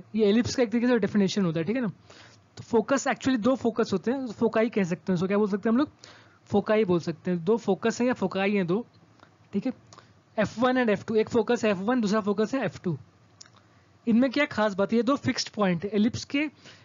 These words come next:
major axis पे दो fixed point है, ellipse के major axis पे दो fixed point है, ठीक है? F one and F two। किस तरह fixed point है? तुम कोई भी एक point ellipse के ऊपर मान लो,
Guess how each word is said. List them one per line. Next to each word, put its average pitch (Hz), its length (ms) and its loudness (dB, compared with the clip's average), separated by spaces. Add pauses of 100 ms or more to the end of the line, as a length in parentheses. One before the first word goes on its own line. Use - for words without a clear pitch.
(120)
major 214 340 4
axis 254 340 -2
पे 277 160 -2
दो 240 140 2
fixed - 280 -2
point 190 380 0
है, 254 140 0 (580)
ellipse 214 320 2
के 285 180 0
major 233 280 4
axis 226 260 -2
पे 247 100 0
दो 220 160 2
fixed - 300 -6
point 190 380 0
है, 262 100 -2 (800)
ठीक 233 120 -4
है? 247 100 -2
F 190 160 -4
one 226 200 2
and 196 60 0
F 175 200 -2
two। 160 120 -8 (580)
किस 254 180 0
तरह 269 340 2
fixed - 320 -6
point 254 240 2
है? 285 100 0 (680)
तुम 285 120 4
कोई 285 240 2
भी 320 140 2
एक 330 180 -2
point 277 300 2
ellipse 240 240 0
के - 80 0
ऊपर 262 260 2
मान 196 240 2
लो, 180 180 -2